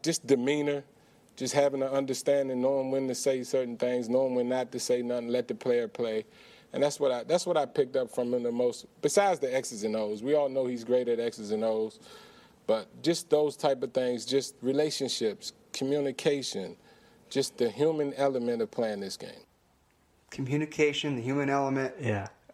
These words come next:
Speaker 2: And just knowing the communication with certain players. Like, you can't just be one way towards everyone.
Speaker 3: Mm-hmm.
Speaker 2: That be, that's why B A is really, really valued with every N F L player because of the way he can talk and relate.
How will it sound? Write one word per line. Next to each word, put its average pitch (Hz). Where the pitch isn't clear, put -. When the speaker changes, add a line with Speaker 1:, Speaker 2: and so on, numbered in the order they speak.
Speaker 2:
And 131
just 120
knowing 131
the 123
communication 135
with 120
certain 151
players. 123
Like, 131
you 139
can't 156
just 135
be 143
one 131
way 123
towards 120
everyone. 110
Speaker 3:
Mm-hmm. 104
Speaker 2:
That 123
be, 131
that's 147
why 139
B 139
A 156
is -
really, 156
really 147
valued 135
with 135
every 143
N 139
F 139
L 123
player 160
because 123
of 113
the 123
way 123
he 123
can 139
talk 131
and 117
relate. 117